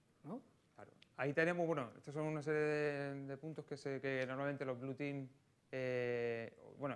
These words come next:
Speaker 2: usan
Speaker 1: Sí.
Speaker 2: de la I A generativa.
Speaker 1: A lo que lo utilizan, ¿no? Para automatizar,
Speaker 2: Sí, automatiza
Speaker 1: proteger,
Speaker 2: procesos,
Speaker 1: O sea,
Speaker 2: pro-
Speaker 1: los avatares que hemos visto antes no solamente se utilizan para atacar,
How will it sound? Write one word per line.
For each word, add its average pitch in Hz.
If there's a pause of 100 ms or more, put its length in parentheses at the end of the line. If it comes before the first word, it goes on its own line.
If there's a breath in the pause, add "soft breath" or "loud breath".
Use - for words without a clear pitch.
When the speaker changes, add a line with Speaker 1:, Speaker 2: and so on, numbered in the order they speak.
(140)
Speaker 2:
usan 160
Speaker 1:
Sí. 147
Speaker 2:
de 147
la 139
I 151
A 151
generativa. 151
Speaker 1:
A 160
lo 156
que 160
lo 160
utilizan, 180
¿no? 185
Para 165
automatizar, 156
Speaker 2:
Sí, -
automatiza 151
Speaker 1:
proteger, 185
Speaker 2:
procesos, 185
Speaker 1:
O -
sea, 202
Speaker 2:
pro- 175
Speaker 1:
los 170
avatares 175
que 208
hemos 208
visto 202
antes 214
no 208
solamente 214
se 214
utilizan 165
para 147
atacar, 170